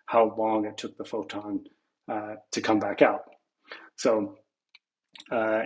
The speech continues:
you know, anyone who, who uses this type of system will find this, this type of plot really cool because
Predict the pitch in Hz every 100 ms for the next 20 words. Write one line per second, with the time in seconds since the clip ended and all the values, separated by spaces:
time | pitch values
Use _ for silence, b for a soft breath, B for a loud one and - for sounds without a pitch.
0 | - 113 - 151 156 139 135 107 127 117
1 | 113 110 104 - 117 110 107 135 - 127
2 | - 131 113 - 113 120 107 107 131 117
3 | 110 - - _ _ - - 120 - 98
4 | - - - 196 190 - - B B -
5 | 123 127 120 107